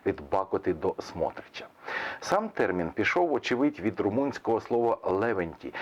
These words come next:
як називали в дунайських князівствах загони найманих вояків, переважно з Молдови. Це, в свою чергу, було запозиченням із практики османського війська, де левендами також називали найманих вояків.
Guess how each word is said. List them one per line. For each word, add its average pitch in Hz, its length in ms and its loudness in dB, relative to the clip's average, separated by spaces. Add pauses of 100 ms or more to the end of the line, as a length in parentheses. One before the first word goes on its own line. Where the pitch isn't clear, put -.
(240)
як 85 420 0
називали 92 480 2
в 85 80 0
дунайських 98 540 0
князівствах 160 720 0
загони 123 440 0
найманих 110 540 0
вояків, 104 480 2
переважно 104 540 2
з 80 60 -4
Молдови. 85 600 0
Це, 220 240 2
в 220 80 -4
свою 120 240 4
чергу, 160 340 0
було 101 320 2 (100)
запозиченням 104 920 0
із 92 120 -8
практики 110 540 0
османського 92 800 0
війська, 104 400 0
де 90 180 2 (220)
левендами 101 800 2 (300)
також 110 420 0
називали 87 500 -2
найманих 80 560 -2
вояків. 76 420 -2